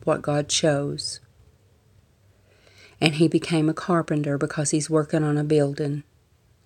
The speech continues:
the city of the living God. And that's why the masons and all those other things, they're working on a building too, but it's not the city of the living God, it's the city of Satan. So,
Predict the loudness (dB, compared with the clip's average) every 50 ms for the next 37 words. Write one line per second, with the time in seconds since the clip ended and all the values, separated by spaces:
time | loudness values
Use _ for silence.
0 | _ _ _ _ _ _ _ _ _ _ _ _ _ _ _ _ _ 0 4 4
1 | 6 6 6 4 4 4 2 2 2 2 2 2 2 2 2 2 2 2 2 2
2 | 2 0 -4 -6 -8 -10 -12 -20 _ _ _ _ _ _ _ _ -2 0 2 2
3 | 2 2 2 2 2 2 2 2 0 2 2 2 2 2 0 2 0 0 0 0
4 | 0 0 0 0 -2 0 2 2 2 2 2 0 -6 -4 -4 -2 -2 -2 -2 0
5 | 2 2 4 4 4 2 2 2 0 -2 0 -2 -2 -2 -2 0 0 0 0 -2
6 | -2 -2 -2 0 4 4 6 6 4 4 2 2 0 0 -2 -6 -4 -2 -2 -2
7 | -2 -4 -10 -4 -2 0 0 0 0 -4 -4 -2 -2 -2 -2 -2 -2 -2 0 2
8 | 2 2 2 0 -2 -2 -2 -2 -2 0 2 2 4 4 4 2 0 0 2 4
9 | 4 4 4 2 0 -2 -2 -4 -8 _ _ _ _ _ _ _ _ _ _ _
10 | _ _ _ _ _ _ _ _ _ _ _ _ _ _ _ _ _ _ _ _
11 | _ _ _ _ _ _ _ _ _ _ _ _ _ _ _ _ _ _ _ _
12 | _ _ _ _ _ _ _ _ _ _ _ _ _ _ _ 4 6 6 8 10
13 | 10 12 12 10 8 8 4 2 0 -2